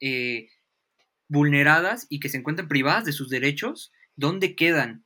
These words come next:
la defensión para esas, este, la defensa para esas personas, ¿no? Eh, y ese como uno de miles de ejemplos, existen miles.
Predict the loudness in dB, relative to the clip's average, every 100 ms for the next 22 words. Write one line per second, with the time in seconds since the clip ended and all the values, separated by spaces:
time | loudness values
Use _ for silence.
0 | _ -4 -4 -6 -6 -6 -2 -2 -2 -6
1 | -10 -12 -12 -12 -10 -4 -4 -2 -4 -4
2 | -4 -6 -8 -12 -12 -14 -14 -18 -14 -14
3 | -14 -20 -20 _ -12 -6 0 2 2 0
4 | 0 _ _ _ -8 -4 -2 -2 -4 -4
5 | -2 -2 -2 -4 _ -6 -2 2 2 2
6 | -2 -6 -10 -10 -12 -12 -10 -8 -6 -4
7 | -2 0 0 -2 -8